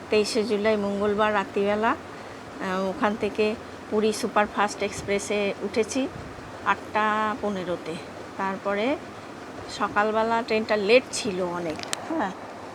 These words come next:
তা ওই জন্য, আহ, পৌঁছেছি আমরা সকালবেলায় হাওড়ায়,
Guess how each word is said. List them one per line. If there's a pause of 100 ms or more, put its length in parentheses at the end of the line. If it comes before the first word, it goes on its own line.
তা
ওই
জন্য,
আহ,
পৌঁছেছি
আমরা
সকালবেলায়
হাওড়ায়,